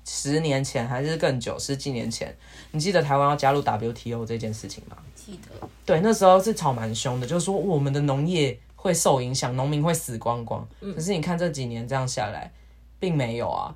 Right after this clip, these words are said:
Speaker 1: 就转型小农的人蛮多的，
Speaker 2: 嗯。
Speaker 1: 而且做小农的，其实你可以赚更多钱欸。
Speaker 2: 我不觉得小农会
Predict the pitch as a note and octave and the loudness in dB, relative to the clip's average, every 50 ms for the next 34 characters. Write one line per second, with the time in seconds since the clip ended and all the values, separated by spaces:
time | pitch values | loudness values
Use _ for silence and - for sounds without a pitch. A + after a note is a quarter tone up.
0 | - - - A3 G#3+ G3 F#3 D3 C#3+ C#3+ D3 D3+ D3+ - C#3 B2 A#2+ A#2+ B2 B2+ | -10 -6 -4 -4 2 4 4 4 4 2 0 -2 0 0 0 -2 -2 -4 -4 -2
1 | B2 A#2+ A#2 A#2+ A#2+ A#2 A#2 B2 - C3 C3+ C3+ C#3+ D3+ D#3+ F3 F3 C#3+ C#3+ F3 | -2 -2 -4 -4 -6 -8 -8 -8 -4 -4 -2 0 0 0 0 0 0 -2 0 0
2 | F3 D#3 - C#3+ B2 A#2 A#2 A2+ A2+ A2 A#2 A2+ A2+ - - - - - - C#3+ | -2 0 0 -2 -2 -2 -4 -4 -4 -4 -6 -6 -8 -10 -14 -20 -16 -6 -2 0
3 | C#3 D3+ D3 B2+ C#3 C#3 B2+ D3 C3+ A#2 C3+ B2 A#2 A2+ A#2+ A#2 - - - - | 2 2 2 2 0 -2 -2 -2 -2 -2 -2 -4 -4 -6 -6 -8 -8 -10 -14 -16
4 | - - - - - F3 F3 F#3 C4+ D4 C#4+ G3+ F3+ F3+ F3+ - F3 D#3 D3 D3 | -16 -20 -18 -12 -10 -10 -6 -4 -4 -4 -2 -2 -2 -2 -2 -4 -6 -6 -6 -6
5 | D3 D3+ D#3 E3 G3+ G3 | -8 -8 -6 -4 -4 -4